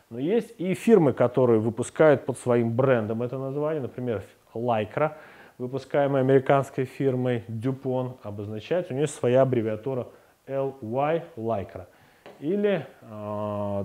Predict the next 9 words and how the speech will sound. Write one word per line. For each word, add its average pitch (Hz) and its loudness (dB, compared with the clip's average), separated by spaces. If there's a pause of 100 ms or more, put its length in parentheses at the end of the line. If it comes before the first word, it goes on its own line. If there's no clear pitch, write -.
Darlastan 127 2 (160)
немецкой 117 -8
фирмы 113 -8
Bayer, 113 -4 (320)
который 110 -6
также 160 0
имеет 135 -2
свое 120 -4
обозначение 120 -6